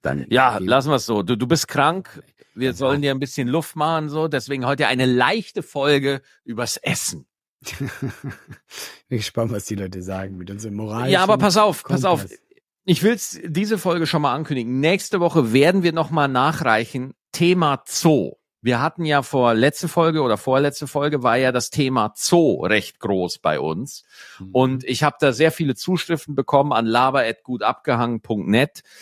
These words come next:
Speaker 2: Äh, wir haben auch noch mal Post von unserem, <clears throat> jetzt muss ich auch husten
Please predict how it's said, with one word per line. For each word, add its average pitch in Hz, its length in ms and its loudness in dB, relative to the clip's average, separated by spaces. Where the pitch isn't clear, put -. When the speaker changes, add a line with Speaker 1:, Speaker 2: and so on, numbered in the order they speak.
Speaker 2:
Äh, 127 220 2
wir 135 180 -2
haben 160 200 4
auch 147 120 2
noch 147 100 2
mal 139 140 6
Post - 360 0
von 131 180 0
unserem, 113 540 0
<clears throat> 220 240 -6
jetzt 107 180 -8
muss 113 120 0
ich 107 100 2
auch 117 180 4
husten 113 380 0